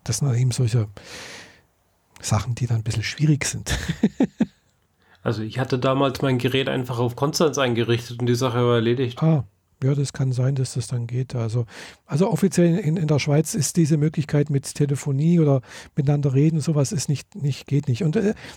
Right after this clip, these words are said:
Speaker 1: Alexa, äh, wird, äh, also diese E-, Dinger Echo da, die werden auch nicht in die Schweiz geliefert.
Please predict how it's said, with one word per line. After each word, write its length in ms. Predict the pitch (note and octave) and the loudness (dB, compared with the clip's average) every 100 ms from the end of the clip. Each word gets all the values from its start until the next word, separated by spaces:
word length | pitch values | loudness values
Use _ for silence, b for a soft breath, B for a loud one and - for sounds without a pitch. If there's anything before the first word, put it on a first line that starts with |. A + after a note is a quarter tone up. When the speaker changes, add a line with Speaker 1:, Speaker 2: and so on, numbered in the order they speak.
| - | -2
Speaker 1:
Alexa, 580 | D#3 D#3 - F3 D#3 D3 B B B | 2 2 4 4 4 2 B B B
äh, 240 | - D3 | 0 2
wird, 200 | D3 E3 A3+ | 2 0 -4
äh, 20 | A3 | -6
also 320 | E3 E3+ C#3+ | -2 0 0
diese 280 | D3+ C3+ G#3 | 0 0 -2
E-, 160 | G3+ _ - | -6 _ -6
Dinger 240 | - F3 E3 | 2 2 2
Echo 200 | D3+ E3 | 0 0
da, 320 | D#3+ D3+ F#3 E3+ D#3 | 2 2 0 -4 -6
die 120 | C#3 D3 | -2 2
werden 200 | D#3+ E3 | 2 4
auch 80 | |
nicht 240 | D3+ C#3+ - | 4 2 0
in 140 | F3 | -2
die 80 | C#3 | -2
Schweiz 260 | - C#3 D3+ | 0 0 0
geliefert. 500 | C3+ A#2 - A2+ | 0 -2 -2 -8